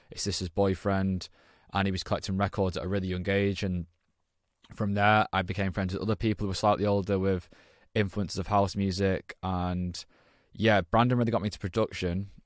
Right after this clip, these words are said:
and then I got the ball rolling there. And then I went to Leeds University for a year. I met Ryan Murray, who we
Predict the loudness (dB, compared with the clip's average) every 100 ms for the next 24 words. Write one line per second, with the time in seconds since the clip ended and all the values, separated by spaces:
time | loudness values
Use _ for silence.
0 | -8 -2 -2 0 2 2 0 -2 -6 -14
1 | _ -2 -2 0 -2 0 0 2 2 2
2 | 0 2 2 2 -2 -4 -2 0 -2 -4
3 | _ _ -2 2 2 2 0 2 2 2
4 | 0 0 0 -2 -6 -4 0 2 2 -2
5 | _ -4 -2 0 2 2 4 2 4 2
6 | 0 -4 0 2